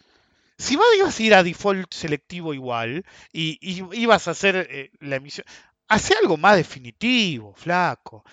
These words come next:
Aprovechá que el que, tipo que te suscribió tiene miedo y aunque sea metela un año. La reacción del gobierno ante una amenaza tal es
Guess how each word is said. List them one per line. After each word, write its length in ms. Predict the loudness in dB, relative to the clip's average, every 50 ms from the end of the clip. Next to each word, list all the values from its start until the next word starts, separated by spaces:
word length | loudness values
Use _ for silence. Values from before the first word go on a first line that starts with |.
| -16 -8
Aprovechá 460 | -6 -6 -2 -2 0 0 2 2 2 2
que 140 | 4 2
el 120 | 0 0 -2
que, 120 | -6 -10
tipo 340 | -8 -8 -10 -8 -6 -6 -6
que 80 | -6 -8
te 140 | -10 -12
suscribió 500 | -14 -16 -16 -16 -14 -8 -4 -2 -2 -2 -2 -6 -18 _ _
tiene 220 | -2 -2 0 0 0
miedo 400 | 0 0 0 0 0 0 -2 -2
y 60 | -2
aunque 220 | -2 -2 -4 -6
sea 200 | -2 0 0 0
metela 400 | 0 -2 0 2 2 4 4 2
un 180 | 2 0 -2 0
año. 720 | 4 6 6 6 4 2 -2 -10 -18 -16 -16 -16 -18 -20 _ _ _ _ _ _ _ _ _ _ _ _ _ _ _ _ 0
La 140 | 2 2 2
reacción 360 | 2 0 -2 -2 -6 -6 -4
del 120 | -2 -2
gobierno 460 | -2 -2 -2 2 2 2 2 2 0 -8
ante 160 | -12 -10 -8
una 80 | -8
amenaza 480 | -8 -6 -4 -4 -4 -4 -4 -6 -10 -10 _ _
tal 440 | 2 2 2 2 0 -2 -4 -6 -4
es 140 | -4 -4 -4